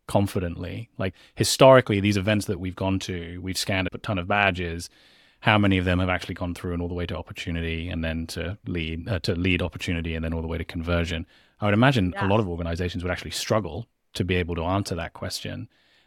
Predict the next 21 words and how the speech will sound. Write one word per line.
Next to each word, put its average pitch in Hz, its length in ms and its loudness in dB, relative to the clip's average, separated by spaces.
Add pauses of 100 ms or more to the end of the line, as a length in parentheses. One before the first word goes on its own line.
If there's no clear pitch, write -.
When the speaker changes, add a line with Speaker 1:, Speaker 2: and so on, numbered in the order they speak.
Speaker 1:
And 90 420 0
then 117 340 8
that 107 220 6
makes 95 260 0
you 95 60 -8
think, 90 320 -6
"Okay, 95 400 2 (480)
if 104 100 -2
we 101 100 0
don't 110 180 4
have 101 180 2
the 98 100 4
infrastructure 98 460 -2
in 90 60 -4
place 90 280 -4
to 85 100 -12
track - 640 -2
that, 82 380 -8 (360)
then 98 380 2
we're 113 100 4
almost 120 300 4